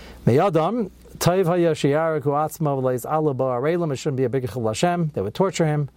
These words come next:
Chen Amar Azal, Achaz Dimchan Shesechem Edrash Yachal B'Shal Keshal Tam Ach. That's the Medrash Shemit Hashem we're gonna see tomorrow night. And he went to Olam Haba, and he died a tzaddik, and is sitting with Shmuel Hanavi and his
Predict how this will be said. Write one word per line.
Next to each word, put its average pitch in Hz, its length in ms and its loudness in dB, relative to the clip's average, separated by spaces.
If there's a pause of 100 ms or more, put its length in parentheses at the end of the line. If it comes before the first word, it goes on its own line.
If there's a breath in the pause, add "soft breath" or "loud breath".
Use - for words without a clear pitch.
(240 soft breath)
Chen 135 140 2
Amar 180 240 2
Azal, 156 560 0
Achaz 170 380 0
Dimchan 190 180 0
Shesechem 160 560 -2
Edrash 165 380 0
Yachal 156 260 -2
B'Shal 160 320 -2
Keshal 185 460 -2
Tam 139 180 -4
Ach. 147 640 -2 (260 loud breath)
That's 156 220 -2
the 170 40 2
Medrash 156 380 0
Shemit 147 180 0
Hashem 156 440 0
we're 139 80 0
gonna 135 180 -2
see 147 300 0
tomorrow 190 320 0
night. 156 340 -2 (1000 loud breath)
And 156 760 2
he 139 260 2
went 160 240 2
to 185 60 4
Olam 180 200 2
Haba, 202 560 4
and 180 100 -4
he 180 360 0 (220)
died 170 280 2
a 190 80 0
tzaddik, 175 500 2
and 165 180 0
is 160 120 -2
sitting 165 340 0
with 151 180 0
Shmuel 147 440 0
Hanavi 139 320 -2
and 127 100 -4
his - 200 -10